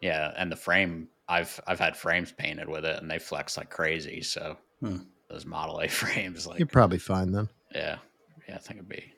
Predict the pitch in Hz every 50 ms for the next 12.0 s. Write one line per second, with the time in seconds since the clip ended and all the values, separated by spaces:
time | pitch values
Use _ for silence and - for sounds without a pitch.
0 | _ _ _ - - - 82 - - - - 92 87 85 80 - - - - -
1 | 87 85 85 82 85 - - - - - - - - 78 80 - - - 78 82
2 | - - - - _ _ _ _ _ _ _ _ _ _ 123 110 110 104 110 -
3 | - - 143 127 107 101 98 - - 117 113 104 - 101 101 95 95 90 - 95
4 | 90 92 90 - - _ _ _ - _ _ _ _ _ _ 113 117 113 98 -
5 | 101 87 - - 110 107 104 101 92 - 110 90 - 101 104 98 95 92 90 90
6 | 82 - 90 95 98 - - - 85 82 87 85 - - 90 90 - - 85 85
7 | 82 - - - - 90 90 87 - - _ _ _ _ _ _ _ _ _ -
8 | - 117 107 101 120 139 160 170 160 160 139 120 101 92 95 95 98 98 - -
9 | - 92 78 - - - - - 80 78 78 80 82 85 90 95 107 - - -
10 | - - - _ _ - - 165 - - 101 95 - - 117 110 98 - - 104
11 | 98 - - 73 - - - - 78 73 - - - 95 92 95 101 101 107 -